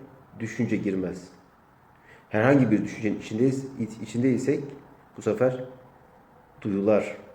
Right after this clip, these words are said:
beden devreye girmez. Çünkü her birinde ayrı ayrı andayızdır. Andayızdır ve bedene, düşünceye dışarıdan bakıyoruzdur. Dışarıdan baktığımız için de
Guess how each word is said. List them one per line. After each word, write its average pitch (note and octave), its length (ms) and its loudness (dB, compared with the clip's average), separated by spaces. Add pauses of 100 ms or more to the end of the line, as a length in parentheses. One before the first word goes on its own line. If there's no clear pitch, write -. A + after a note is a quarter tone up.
(320)
beden F#2+ 640 0
devreye E2+ 300 0
girmez. E2 500 -10 (1040)
Çünkü C#3+ 320 0
her D3+ 320 6
birinde G#2+ 420 4 (160)
ayrı A#2+ 360 8
ayrı B2+ 380 6 (520)
andayızdır. G#2 840 2 (960)
Andayızdır B2+ 760 4
ve B2+ 260 4 (340)
bedene, A#2+ 720 6 (260)
düşünceye A#2+ 680 2
dışarıdan A2 600 6
bakıyoruzdur. E2+ 640 -2 (1500)
Dışarıdan B2 640 6
baktığımız A#2+ 640 4
için F#2 300 -4
de A#2 260 4